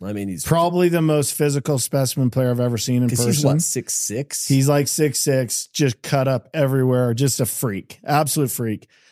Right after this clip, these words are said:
Speaker 2: I shook his hand, and I felt like a five-year-old. His hand was, like, enveloping my whole hand,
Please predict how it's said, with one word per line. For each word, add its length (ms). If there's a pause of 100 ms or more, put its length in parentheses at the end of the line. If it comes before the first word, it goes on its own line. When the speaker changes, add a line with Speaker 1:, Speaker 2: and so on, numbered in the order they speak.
(100)
Speaker 2:
I 80
shook 320
his 160
hand, 680 (600)
and 120
I 80
felt 220
like 140
a 60
five-year-old. 600 (200)
His 180
hand 280
was, 160
like, 340
enveloping 840
my 200
whole 240
hand, 520